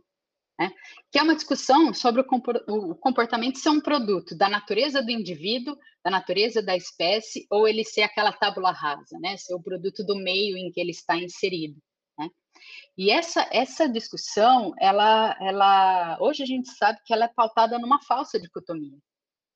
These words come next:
porque todo comportamento, ele tem componentes biológicos, que são ligados aos genes, à anatomia, né, à fisiologia, como também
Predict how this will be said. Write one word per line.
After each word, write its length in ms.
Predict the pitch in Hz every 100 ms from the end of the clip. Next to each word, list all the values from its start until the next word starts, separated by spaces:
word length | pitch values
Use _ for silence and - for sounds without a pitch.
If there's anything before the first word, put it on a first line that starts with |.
| _ _ _
porque 340 | 175 - 175 _
todo 260 | 294 330 311
comportamento, 880 | 240 226 185 - 165 170 262 254 -
ele 200 | 202 233
tem 260 | - 175
componentes 640 | 170 233 - 233 175 151 -
biológicos, 800 | 160 196 247 202 202 196 - -
que 120 | -
são 320 | 156 165 139 - _ _ _ -
ligados 320 | 160 151 139
aos 220 | 170 208
genes, 500 | 208 196 185 170 143
à 140 | 143
anatomia, 840 | 139 147 _ 208 180 180 185 180 143
né, 200 | 165 156
à 100 | 156
fisiologia, 1000 | - 180 156 156 185 220 170 170 185 226 _ - _
como 340 | - 285 349 349
também 760 | 269 196 160 190 349 262 180